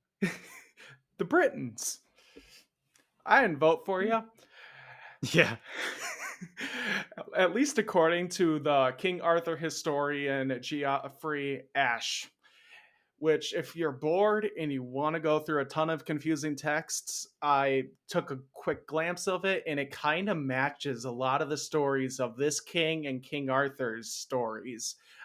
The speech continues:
Speaker 1: Obviously, King Arthur's stories are a little more drawn out, but it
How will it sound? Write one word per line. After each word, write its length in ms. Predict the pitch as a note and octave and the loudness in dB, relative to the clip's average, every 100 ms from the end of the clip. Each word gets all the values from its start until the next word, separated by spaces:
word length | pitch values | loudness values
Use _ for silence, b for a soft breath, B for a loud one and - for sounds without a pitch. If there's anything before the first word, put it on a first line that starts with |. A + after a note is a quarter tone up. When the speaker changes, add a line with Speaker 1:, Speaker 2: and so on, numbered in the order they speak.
| - | 2
Speaker 1:
Obviously, 500 | D#3 D#3 D3 D#3 D3+ | 4 4 2 -2 -4
King 260 | - D3 | -4 -2
Arthur's 340 | C3+ C3+ C#3 C3+ | -2 -2 -4 -6
stories 420 | C#3 C3 C3+ C3+ | 0 2 0 0
are 80 | B2+ | -2
a 80 | B2 | 0
little 220 | C3 C3 | -2 -2
more 260 | C3 B2 | 0 0
drawn 380 | B2 B2+ A#2 A2+ | -2 -4 -4 0
out, 300 | C#3 F3+ F3+ - | 0 2 0 0
but 120 | C#3 | 2
it 160 | C3 | 2